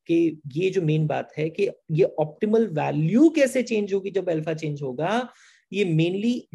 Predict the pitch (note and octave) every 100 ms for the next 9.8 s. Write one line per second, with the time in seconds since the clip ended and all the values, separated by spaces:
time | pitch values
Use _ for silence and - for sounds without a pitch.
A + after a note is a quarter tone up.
0 | B2 - D3 D3+ E3 B3 B3 G3+ - D#3+
1 | - - A#3 - - C#3+ D3+ B2 A2 G#2+
2 | - _ _ _ - C#3 D3 F3 E3+ D#3
3 | D3+ F#3+ A3+ A#3 D3 B2+ A2+ A2+ F2+ -
4 | - C3+ B2 D#3+ D#3+ - _ - D#3+ E3
5 | - D3+ D#3 F#3+ F#3+ G#3 - D#3 F3+ F#3
6 | E3+ A#3+ F#4+ _ _ _ - D#3 D#3 F3
7 | F3+ E3+ D#3+ E3+ C#3 - A#2+ - - E3
8 | D#3 F#3+ G3+ C#4+ D#4+ _ _ _ D#3+ G3
9 | G3+ E3 F#3+ A#3+ A3+ - -